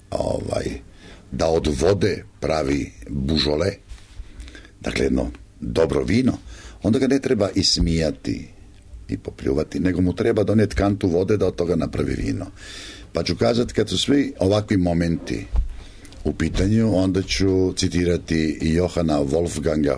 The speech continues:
von Goethea, koji je kazao: „Najpogubnija je ona predrasuda koja neku vrstu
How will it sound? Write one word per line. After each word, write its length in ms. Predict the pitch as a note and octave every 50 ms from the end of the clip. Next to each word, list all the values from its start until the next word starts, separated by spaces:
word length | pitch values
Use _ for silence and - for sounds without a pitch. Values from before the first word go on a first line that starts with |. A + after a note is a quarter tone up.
| - -
von 200 | C#2 D2 D2+ D2+
Goethea, 520 | C#2+ F2+ F#2+ F2+ - - - - - - - - - - - - - - - - - - - - -
koji 140 | - F#2+ G2
je 100 | F#2 -
kazao: 380 | - B1 - - - - - - - - - - - - - - - - - - - - - - - - - - - - - - - - - - - - - - - - - - - - - - - - - - - - - - - - - -
„Najpogubnija 1120 | - D2+ F#2 A#2+ C3+ C#3+ - - G#2+ F#2+ D#2 E2+ E2+ D2 D2 D2+ D#2 D2+ C2+ B1+ - - - - - -
je 160 | D2+ D#2+ D#2+
ona 180 | E2 E2+ D#2+
predrasuda 840 | C#2 - E2+ F#2+ G2 E2+ D#2 C2+ C2+ - - - C2 A1+ A1 A#1 - - - - - - - - - - - -
koja 180 | - E2 F2 E2+
neku 320 | F2 G#2 A2+ G#2+ - G#2
vrstu 540 | E2 D2 E2+ E2 - - - - F2 E2+ -